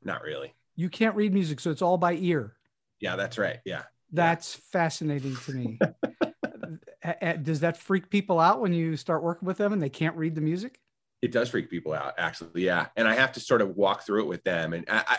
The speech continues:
Speaker 1: I, there is, and usually when I'm working with a new set of musicians for the first time, there is, like, that period, and I've just gotten completely used to it now, where I have to be like, I have to sit them down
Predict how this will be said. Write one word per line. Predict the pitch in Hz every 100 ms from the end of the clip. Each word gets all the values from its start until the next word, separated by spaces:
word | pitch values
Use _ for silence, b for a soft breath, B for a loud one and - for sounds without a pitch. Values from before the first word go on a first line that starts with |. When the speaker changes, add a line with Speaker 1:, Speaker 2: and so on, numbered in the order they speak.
| -
Speaker 1:
I, | 147
there | 139 139
is, | 131 b b b -
and | 135
usually | 127 139 139 165
when | 135
I'm | 113
working | 107 117
with | 113
a | 95
new | 98 98
set | - 107
of | 92
musicians | 90 87 104 98
for | 90
the | 82
first | 90 -
time, | 92 95 - - -
there | 87
is, | 87 80
like, | 87 85 -
that | 87 90 -
period, | - 90 107 107
and | 92
I've | 92
just | - 101
gotten | - - -
completely | - - 98 82
used | 85 -
to |
it | 82
now, | 73 76 69 B B -
where | 95
I | 87
have | 85 -
to |
be | 90
like, | 80 73 _ _ _
I | 98
have | 87
to | -
sit | - 107
them | 107
down | 92 87